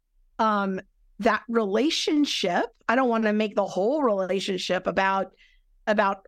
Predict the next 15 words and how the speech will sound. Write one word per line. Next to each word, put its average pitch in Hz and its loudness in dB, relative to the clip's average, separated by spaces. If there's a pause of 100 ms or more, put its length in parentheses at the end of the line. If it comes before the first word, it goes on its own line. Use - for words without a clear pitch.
our, 202 2
you 214 0
know, 190 0
our 196 0
theological 185 -2
disagreements 180 -2
or 190 -2
our 180 0
religious 185 -2
disagreements, 185 -4 (420)
but 233 2 (600)
that 277 2
relationship 269 0
has 240 -2
been 269 0